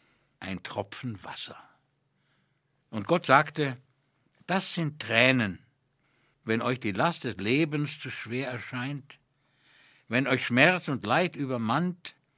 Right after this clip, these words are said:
wenn ihr glauben werdet, nicht mehr weiter zu können, dann wird diese Träne aus euren Augen rollen und es wird euch leichter werden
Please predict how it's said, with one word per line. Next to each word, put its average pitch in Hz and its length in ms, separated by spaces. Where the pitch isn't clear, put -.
wenn 117 180
ihr 120 140
glauben 143 480
werdet, 131 400
nicht 160 300
mehr 101 240
weiter 180 380
zu 151 160
können, 143 480
dann 87 200
wird 87 240
diese 151 340
Träne 113 540
aus 104 160
euren 92 320
Augen 135 420
rollen 110 520
und 104 180
es 92 140
wird 95 160
euch 80 180
leichter 98 480
werden 92 380